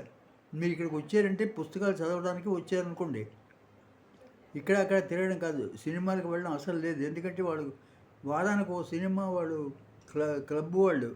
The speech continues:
రైల్వే ఎంప్లాయీస్ ఇన్‌స్టిట్యూట్ వాళ్ళు ఓపెన్ ఎయిర్ థియేటర్ లాగా అందరికీ ఎంప్లాయీస్‌కి, రైల్వే కాలనీ కనుక అందరూ గుమిగూడి అక్కడ ఒక కర్టెన్ పెట్టుకొని అక్కడ ఈ సినిమాలు వేసేవారు. అక్కడ ఆంధ్రాలో ఆడిషన్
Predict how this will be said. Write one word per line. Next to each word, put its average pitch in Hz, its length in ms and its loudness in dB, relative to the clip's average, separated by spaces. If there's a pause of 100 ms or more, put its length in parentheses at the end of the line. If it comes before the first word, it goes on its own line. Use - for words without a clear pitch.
(120)
రైల్వే 175 300 2
ఎంప్లాయీస్ 175 440 -2
ఇన్‌స్టిట్యూట్ 175 420 -4
వాళ్ళు 151 340 -2 (600)
ఓపెన్ 190 240 2
ఎయిర్ 196 220 2
థియేటర్ 185 340 4
లాగా 165 600 -2
అందరికీ 196 440 2
ఎంప్లాయీస్‌కి, 160 720 -2 (240)
రైల్వే 202 400 6
కాలనీ 196 420 6
కనుక 190 540 -4 (360)
అందరూ 185 400 0
గుమిగూడి 180 640 -2 (300)
అక్కడ 165 240 -2
ఒక 165 180 0
కర్టెన్ 165 480 -2
పెట్టుకొని 175 480 -4 (800)
అక్కడ 170 240 -2
ఈ 185 100 2
సినిమాలు 190 380 2
వేసేవారు. 156 400 0
అక్కడ 147 200 -2
ఆంధ్రాలో 185 480 2
ఆడిషన్ 175 520 -2